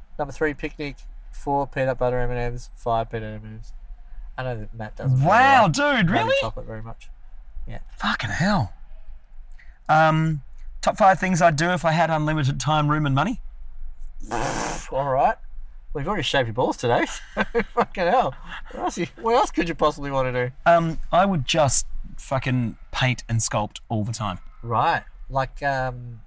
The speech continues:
Speaker 1: Jim Carrey.
Speaker 2: Oh, yeah.
Speaker 1: Yeah.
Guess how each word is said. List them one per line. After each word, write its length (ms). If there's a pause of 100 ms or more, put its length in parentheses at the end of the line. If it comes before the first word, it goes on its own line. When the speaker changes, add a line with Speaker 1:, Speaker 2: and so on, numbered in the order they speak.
Speaker 1:
Jim 160
Carrey. 280 (1000)
Speaker 2:
Oh, 140
yeah. 260 (200)
Speaker 1:
Yeah. 180